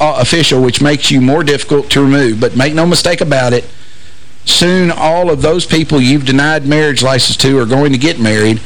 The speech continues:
and there's not a damn thing you're going to be able to do about it." And then he goes on and on and on. He also tells, uh, this Miss, uh, this Clifton guy says,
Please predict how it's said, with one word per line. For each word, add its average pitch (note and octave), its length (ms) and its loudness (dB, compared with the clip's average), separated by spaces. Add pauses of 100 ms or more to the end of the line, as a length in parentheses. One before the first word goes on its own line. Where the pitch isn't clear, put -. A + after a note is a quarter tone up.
(360)
and A2+ 160 2
there's C3+ 180 0
not D3 220 0
a G#2+ 100 0
damn D#3+ 400 0
thing D#3 320 0
you're C#3+ 140 2
going C3+ 300 0
to A#2 40 -2
be C3+ 200 2
able A#2+ 160 -2
to A2+ 80 0
do C#3 300 2
about A#2 320 -2
it." - 100 -8 (640)
And A#2+ 120 2
then C#3 120 2
he C3 100 0
goes B2+ 260 2
on B2 220 2
and A2+ 100 2
on A2+ 200 2
and A2 80 2
on. A2+ 320 2 (320)
He D3 120 2
also E3+ 360 0
tells, D3+ 560 0 (840)
uh, B2 400 2 (160)
this C3 300 0
Miss, C#3 300 0 (200)
uh, A#2+ 200 0
this A#2+ 180 0
Clifton C#3 480 0
guy A2+ 300 2 (160)
says, A2+ 580 0